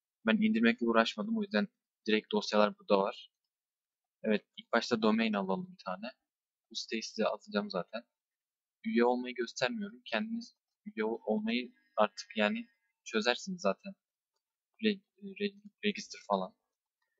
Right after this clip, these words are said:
Buraya ellemiyoruz. Hiçbir şey yazmıyoruz. Bu paralı site. Buraya yazıyoruz. Bu, e, bu kendisi veriyor bunu. Mesela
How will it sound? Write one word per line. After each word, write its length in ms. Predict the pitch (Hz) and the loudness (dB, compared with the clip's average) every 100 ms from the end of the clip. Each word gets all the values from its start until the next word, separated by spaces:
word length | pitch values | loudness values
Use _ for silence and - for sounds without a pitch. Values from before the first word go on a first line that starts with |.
| _ _ | _ _
Buraya 180 | - - | -4 -2
ellemiyoruz. 560 | 220 120 131 131 196 - | 2 2 0 -2 -6 -12
Hiçbir 200 | - - | -14 -8
şey 120 | 117 | -2
yazmıyoruz. 520 | 110 107 185 - _ | -2 -2 -14 -20 _
Bu 160 | 214 208 _ | -20 -20 _
paralı 280 | - - 208 | 0 0 -4
site. 360 | - - - - _ _ _ _ _ _ _ _ _ _ 117 | -20 -12 -14 -14 _ _ _ _ _ _ _ _ _ _ -4
Buraya 240 | 117 113 | 0 2
yazıyoruz. 480 | 104 101 110 135 - | 2 -4 -10 -12 -10
Bu, 220 | - - _ _ _ _ _ | -10 -10 _ _ _ _ _
e, 60 | 196 190 95 - _ _ _ | -14 -14 -14 -20 _ _ _
bu 280 | 110 117 120 - | -8 -6 -6 -2
kendisi 460 | 117 110 110 - | 0 0 -2 -2
veriyor 260 | 117 95 87 | 0 0 -6
bunu. 100 | 90 | -10
Mesela 400 | 98 98 98 95 | -10 -8 -6 -8